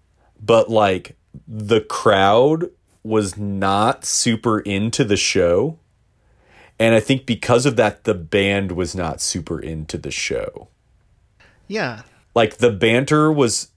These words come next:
Speaker 1: was suspiciously absent,
Speaker 2: Mm-hmm.
Speaker 1: I would say.
Speaker 2: Right.
Speaker 1: Uh, they just, like, played the songs.
Speaker 2: Mm-hmm.
Speaker 1: And the most notable thing was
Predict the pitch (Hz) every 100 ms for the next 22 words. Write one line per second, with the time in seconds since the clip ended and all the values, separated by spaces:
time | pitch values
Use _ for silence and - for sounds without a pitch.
0 | - 110 - 110 - 117 - - 120 98
1 | 85 78 80 69 - _ _ - 127 117
2 | 123 - - 90 85 78 - 67 58 -
3 | _ _ _ _ _ _ _ 139 127 110
4 | - 92 85 80 73 69 110 113 123 117
5 | 101 - 113 101 82 - 87 65 53 -
6 | - _ 131 131 127 131 _ _ _ -
7 | 123 117 117 120 123 - 131 165 320 233
8 | 131 - 120 107 101 101 101 92 92 90
9 | -